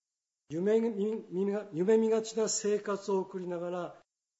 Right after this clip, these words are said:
ただ何か、来たるべき不思議なものを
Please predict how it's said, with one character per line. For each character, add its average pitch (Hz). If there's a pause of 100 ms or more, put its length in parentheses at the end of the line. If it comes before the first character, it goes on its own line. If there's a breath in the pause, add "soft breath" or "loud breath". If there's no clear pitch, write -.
た -
だ 262
何 302
か、 - (1200)
来 -
た 175
る 180
べ 170
き 170
不 139
思 170
議 175
な 170
も 175
の 202
を 151